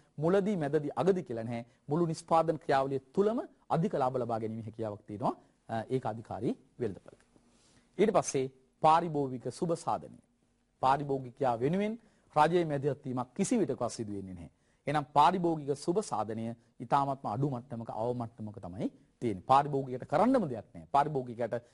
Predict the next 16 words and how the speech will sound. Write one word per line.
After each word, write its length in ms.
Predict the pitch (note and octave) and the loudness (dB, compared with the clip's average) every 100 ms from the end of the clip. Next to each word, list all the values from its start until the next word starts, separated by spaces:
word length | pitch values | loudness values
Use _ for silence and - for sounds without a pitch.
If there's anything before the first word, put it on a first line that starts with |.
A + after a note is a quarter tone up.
| _ - | _ -2
මුදල් 300 | D#3+ G3+ A3+ | 4 6 4
තියෙනවා 380 | A3 C3 A#2 A#2+ | -2 -6 -4 -6
නම් 160 | A2+ A#2 _ | -8 -10 _
අදාළ 380 | - C#3+ F3+ F#3+ E3 | -2 4 6 4 0
මිලට 340 | B2+ D#3 D3 D3 D3 - | -2 -2 0 -4 -8 -6
අදාළ 340 | - D3+ D3+ | -2 0 0
භාණ්ඩ 300 | C3+ B2+ C3 | -2 -2 0
හා 140 | B2+ B2 | -2 -2
සේවා 320 | B2 A#2+ A#2 | -4 -2 -2
මිලදී 320 | B2 E3 D#3 | -2 -4 -4
ගැනීම 280 | C3 A#2+ A2+ | -6 -6 -4
හැර 180 | A#2 A#2+ A#2 _ - | -2 -2 -4 _ 0
වෙන 180 | C3 B2+ | 2 2
කිසිම 260 | - - | -2 -2
ඉල්ලීමක් 500 | A#2+ C3 F3+ G#3 G3+ - | 0 2 4 4 0 0
කරන්න, 260 | G3 F#3+ | -2 -2